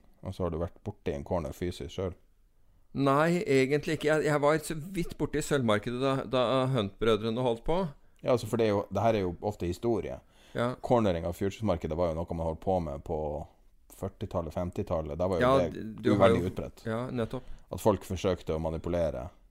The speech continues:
Speaker 2: Mm.
Speaker 1: ta o-, ta over markedet på en måte og manipulere det. Og så har det blitt større og større.
Speaker 2: Og dette er råvaretype markedet man gjør det i.
Speaker 1: Ja. Og så har det blitt, futures-markedet blitt større. Nå er det ikke lenger nødvendigvis, eh,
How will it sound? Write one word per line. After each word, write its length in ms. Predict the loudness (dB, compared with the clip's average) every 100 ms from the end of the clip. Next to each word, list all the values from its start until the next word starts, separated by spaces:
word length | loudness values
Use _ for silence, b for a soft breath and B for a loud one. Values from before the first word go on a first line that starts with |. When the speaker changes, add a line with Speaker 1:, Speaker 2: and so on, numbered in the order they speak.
| -6
Speaker 2:
Mm. 220 | -4 -2
Speaker 1:
ta 80 | 0
o-, 220 | -2 -2
ta 140 | -2 0
over 280 | 2 0 -4
markedet 320 | -8 -8 -8
på 80 | -8
en 60 | -10
måte 100 | -8
og 60 | -8
manipulere 400 | -8 -4 -4 -4
det. 380 | -10 -12 _ b b b b
Og 60 | -6
så 140 | 0 2
har 100 | 2
det 80 |
blitt 160 | 0 -6
større 240 | -2 -2
og 40 | -2
større. 240 | 0 2 2
Speaker 2:
Og 60 |
dette 160 | 2 2
er 80 | 0
råvaretype 720 | 0 0 -4 -8 -6 -4 -2
markedet 400 | -2 -2 -6 -8
man 160 | -8 -6
gjør 140 | -8
det 60 | -4
i. 60 | -2
Speaker 1:
Ja. 140 | -2 -4 _ -20 b b b
Og 140 | -6 0
så 80 |
har 160 | 4 4
det 60 | 2
blitt, 320 | 0 -2 -4
futures-markedet 640 | -2 -2 -2 -2 -2 -2 -6
blitt 140 | -6
større. 460 | -4 0 2 4 2 -2 b b b
Nå 140 | 2
er 80 | 4
det 80 | 2
ikke 140 | 0 0
lenger 240 | 0 -2 -2
nødvendigvis, 800 | 0 2 2 -2 -2 -2 -4 -8 -12 -6
eh, 640 | -4 -4 -2 -4 -4 -6